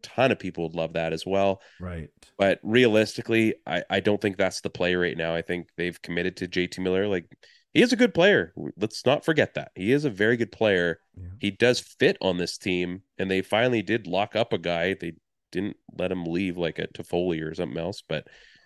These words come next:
Speaker 2: Right.
Speaker 1: eh, I don't know. I, I, I do think that they hold on to him unless there's just a trade that they, they can't say no to, but I'm pretty sure that trade would have already come at this point.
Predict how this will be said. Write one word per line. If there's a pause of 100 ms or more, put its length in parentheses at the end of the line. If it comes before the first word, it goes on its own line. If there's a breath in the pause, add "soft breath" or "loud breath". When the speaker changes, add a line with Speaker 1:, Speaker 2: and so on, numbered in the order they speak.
(120)
Speaker 2:
Right. (460)
Speaker 1:
eh, (480 loud breath)
I
don't
know.
I,
I, (640)
I
do
think
that
they
hold
on
to
him (100)
unless
there's
just
a
trade
that
they, (580)
they
can't
say
no
to,
but (320)
I'm
pretty
sure
that
trade
would
have
already
come (240)
at
this
point.